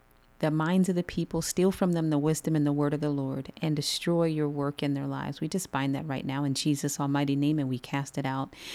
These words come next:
And we just loose you, Holy Spirit, to come into this situation, come into their lives, come into and fill up their minds, their spirits, their souls, their bodies, and their homes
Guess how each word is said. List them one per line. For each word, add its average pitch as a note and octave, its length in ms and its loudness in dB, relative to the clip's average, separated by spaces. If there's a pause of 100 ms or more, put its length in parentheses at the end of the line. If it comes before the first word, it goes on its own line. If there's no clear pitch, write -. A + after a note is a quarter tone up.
(140)
And E3+ 120 6
we G3 120 6
just - 280 0
loose F3 320 4
you, F3+ 120 6
Holy D#3+ 320 4
Spirit, D#3 400 0
to - 80 -12
come F3+ 380 -2
into E3 500 0
this D3+ 200 -2
situation, D3 920 -2 (380)
come F#3+ 220 6
into F#3+ 220 4
their E3 180 2
lives, F3 560 0
come F3+ 360 2 (120)
into E3 560 2
and C#3+ 240 0
fill - 500 4
up - 320 0 (640)
their D#3+ 320 8
minds, F#3+ 640 4 (120)
their D#3 260 2
spirits, F#3+ 520 2
their D3+ 120 2
souls, F#3 440 2
their C#3 120 2
bodies, F#3 480 0
and D#3 320 2
their D3+ 160 2
homes A3 720 4